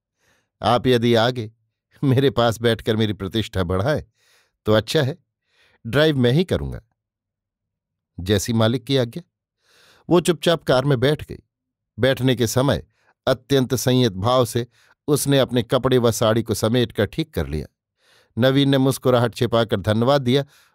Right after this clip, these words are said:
और तीर की भांति कार छोड़ दी। अनंत सागर धरणी से टक्कर ले रहा था। धवल फैन राशि उठती, गिरती और गरजती थी। कार सागर तीर की साफ सीमेंट की सड़क पर जैसे वायु गति से तैर रही थी।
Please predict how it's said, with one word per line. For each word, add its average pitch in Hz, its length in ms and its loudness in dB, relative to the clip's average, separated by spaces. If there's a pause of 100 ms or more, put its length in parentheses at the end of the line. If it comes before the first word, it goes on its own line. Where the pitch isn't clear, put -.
और 123 120 2 (120)
तीर 143 220 2
की 123 160 0
भांति 113 400 -2
कार 101 340 2
छोड़ 147 300 -6
दी। - 180 -12 (760)
अनंत 139 360 2
सागर 135 480 -2 (340)
धरणी 131 440 2
से 117 120 -2
टक्कर 104 400 -2
ले 117 160 0
रहा 98 260 0
था। - 240 -18 (600)
धवल 131 340 2
फैन 120 300 0
राशि 107 480 -2
उठती, 117 380 -4
गिरती 107 420 -4
और 95 160 0
गरजती 113 460 -2
थी। - 260 -12 (840)
कार 131 300 2
सागर 127 520 0
तीर 131 360 -2
की 117 160 -4
साफ 123 380 -2
सीमेंट 120 480 -2
की 110 160 -8
सड़क 139 300 -2
पर - 240 -6 (440)
जैसे 131 280 2
वायु 120 340 2
गति 107 260 -2
से 92 140 -4
तैर 139 240 0
रही 82 260 -4
थी। - 260 -20